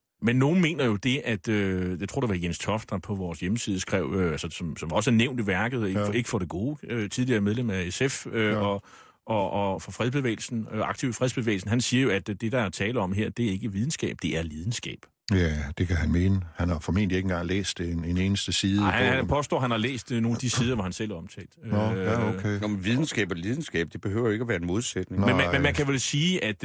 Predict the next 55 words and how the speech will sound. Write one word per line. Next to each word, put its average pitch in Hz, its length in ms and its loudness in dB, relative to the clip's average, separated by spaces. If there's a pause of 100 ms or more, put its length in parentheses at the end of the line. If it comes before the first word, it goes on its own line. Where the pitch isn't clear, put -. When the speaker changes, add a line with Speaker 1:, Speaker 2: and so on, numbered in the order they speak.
(120)
Speaker 1:
det, 139 140 2
som 135 160 0
du 143 140 0
ser 135 300 0
som 113 300 0
et, 90 260 -4
øh, 71 640 -4 (280)
som - 240 -2
aktiv, - 480 2
at 95 80 4
man, 85 160 0
at 87 60 -6
man 87 140 -4
kalder 95 280 0 (140)
tingene, 104 280 0
som 92 140 -2
de - 160 -10
er, 127 280 0
en 95 80 -6
spade, 120 360 2
og 104 60 -2
man 101 140 0
s-, - 200 -6 (100)
tager 104 120 -2
stilling, 160 400 2 (560)
øh, 120 260 2
det 135 160 0
mener 123 220 -2
andre, 104 380 -4
det 117 260 -2
er 98 200 -2
et, 92 260 -10
øh, 82 240 -4 (640)
det 117 60 2
er 110 40 4
et 101 40 -6
problem. 80 400 -6 (420)
Speaker 2:
Ved 107 80 6
du 113 60 4
hvad, 101 120 4
dengang 127 280 4
jeg 123 100 2
begyndte 113 360 0
som 92 120 0
meget 98 300 2
ung 92 260 -2
selvfølgelig 87 480 0
at 78 80 -4
studere 80 320 0
historie 78 640 -2
ved 82 100 0
Aarhus 85 280 0
Universitet 82 480 0
i 80 60 -6
tresserne, 85 460 0